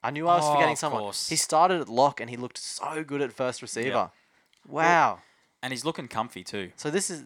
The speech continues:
Speaker 1: that's so much variation in the pack there, but it's
Speaker 2: I,
Speaker 1: just balanced.
Speaker 2: I love it.
Speaker 1: It's really good.
Speaker 2: It's very good. And I reckon they're, well, they haven't played, well, they lost to Canberra, was their one,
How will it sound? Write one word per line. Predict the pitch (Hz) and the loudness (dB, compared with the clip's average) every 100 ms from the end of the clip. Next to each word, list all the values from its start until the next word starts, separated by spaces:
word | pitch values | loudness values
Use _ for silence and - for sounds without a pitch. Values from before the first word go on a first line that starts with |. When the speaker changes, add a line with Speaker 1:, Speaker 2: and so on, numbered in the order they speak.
| 113 | -8
Speaker 1:
that's | 151 - - | -8 -8 -10
so | - 180 | -6 -2
much | 196 | -2
variation | 120 127 107 104 120 143 | 0 2 4 2 -2 -6
in | 107 | -6
the | 95 | -8
pack | - 101 - | -2 -2 -2
there, | 104 87 110 _ _ _ - | -4 -4 -8 _ _ _ -16
but | 90 | -10
it's | - | -10
Speaker 2:
I, | |
Speaker 1:
just | 127 - | -12 -12
balanced. | 82 107 90 - | -8 -8 -8 -4
Speaker 2:
I | 113 | -4
love | 98 95 | -2 -6
it. | 95 _ _ - | -10 _ _ -20
Speaker 1:
It's | - | -18
really | 101 110 117 110 | -14 -8 -6 -6
good. | 98 92 90 _ - | -8 -12 -16 _ -16
Speaker 2:
It's | 107 | -12
very | 101 98 92 | -8 -8 -8
good. | 92 90 _ | -14 -18 _
And | 101 | -8
I | 110 | -4
reckon | 107 107 104 | -4 -6 -8
they're, | 98 95 90 _ 92 - - _ _ | -8 -8 -10 _ -20 -20 -20 _ _
well, | 110 | -12
they | 107 | -8
haven't | 113 131 131 95 _ | -8 -8 -10 -14 _
played, | - 101 101 101 98 - _ _ _ _ _ _ _ _ _ _ _ | -10 -6 -6 -8 -12 -20 _ _ _ _ _ _ _ _ _ _ _
well, | 104 101 98 | -16 -16 -12
they | 101 | -8
lost | 107 - | -6 -8
to | - | -12
Canberra, | 104 101 120 151 | -8 -6 -6 -8
was | 104 98 | -10 -10
their | 98 | -10
one, | 95 95 | -8 -10